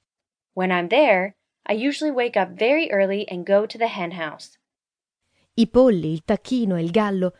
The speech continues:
Speaker 2: possono essere molto amichevoli.
Speaker 1: The chickens, the turkey, and the rooster can be very friendly.
Speaker 2: E le galline hanno sempre delle uova fresche per noi.
Speaker 1: And the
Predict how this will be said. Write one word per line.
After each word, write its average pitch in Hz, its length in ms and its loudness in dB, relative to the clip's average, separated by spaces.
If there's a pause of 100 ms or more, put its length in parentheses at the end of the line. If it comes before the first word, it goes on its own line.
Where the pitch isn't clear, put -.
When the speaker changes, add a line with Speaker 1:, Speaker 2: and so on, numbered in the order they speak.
(180)
Speaker 2:
possono 330 360 0
essere 311 260 0
molto 285 260 0
amichevoli. 208 640 0 (540)
Speaker 1:
The 240 100 0
chickens, 220 720 -4 (300)
the 262 120 -2
turkey, 202 560 -2 (340)
and 254 220 4
the 311 120 4
rooster 220 480 -2
can 180 220 -8
be 175 160 -6
very 185 320 4
friendly. 160 640 -6 (640)
Speaker 2:
E 233 100 4
le 220 160 6
galline 262 440 2
hanno 220 200 2
sempre 320 440 -2
delle 233 200 2
uova 269 300 2
fresche 277 400 -2
per 208 160 -2
noi. 160 300 -6 (760)
Speaker 1:
And 262 180 0
the 254 80 0